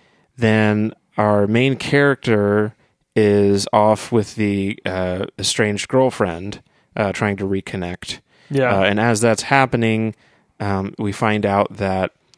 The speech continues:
Speaker 1: the, uh, Ice Cube finds the body of his, of his dead brother. The police are there at the club, and, uh, the Jamie Presley character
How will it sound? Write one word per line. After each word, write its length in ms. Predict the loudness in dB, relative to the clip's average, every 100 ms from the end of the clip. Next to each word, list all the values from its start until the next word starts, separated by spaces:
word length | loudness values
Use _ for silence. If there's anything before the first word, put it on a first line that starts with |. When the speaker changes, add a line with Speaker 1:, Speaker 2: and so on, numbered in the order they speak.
| -20 _ -6
Speaker 1:
the, 340 | -4 -2 -4 -8 _
uh, 440 | -10 -6 -6 -6 -8 -8 -4
Ice 160 | -4
Cube 240 | -2 -4 -2
finds 320 | 0 0 0
the 80 | 0
body 320 | 0 0 0
of 120 | -2
his, 160 | -2 -6 -8
of 100 | -8
his 160 | -6 -4
dead 220 | -4 -6
brother. 480 | -2 -2 0 -2 -2
The 100 | -6
police 400 | -6 -6 -4 -6
are 60 | -6
there 220 | -4 -4
at 100 | -6
the 80 | -8
club, 480 | -8 -4 -4 -4 -8 _ _ _ _ _
and, 580 | -4 -4 -2 -4 -6 -10 -18 _ -10
uh, 300 | -6 -6 -6 -8
the 480 | -6 -4 -4 -6 -10 _ _ _ _ _ -8
Jamie 300 | 0 2 2
Presley 440 | 0 0 0 0 -2
character 720 | 0 0 0 0 0 0